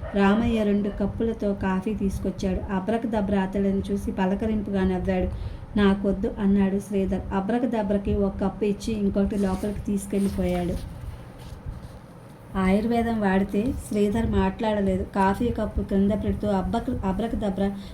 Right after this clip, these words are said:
పాప దగ్గరికి వెళ్ళి నుదుటి మీద చెయ్యేసి చూశాడు. నార్మల్,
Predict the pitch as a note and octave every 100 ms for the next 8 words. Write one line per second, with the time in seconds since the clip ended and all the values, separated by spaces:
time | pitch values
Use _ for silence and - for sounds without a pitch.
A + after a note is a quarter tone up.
0 | - G3+ G3+ A#3 A3+ G#3 G#3 G3 G3 G3
1 | G#3 G3+ G3+ B3 A#3 A3 G3+ G3+ G3 G#3
2 | G#3 - G3+ G3 G3+ F#3 C4+ F#3+ F#3 G3+
3 | A3 A3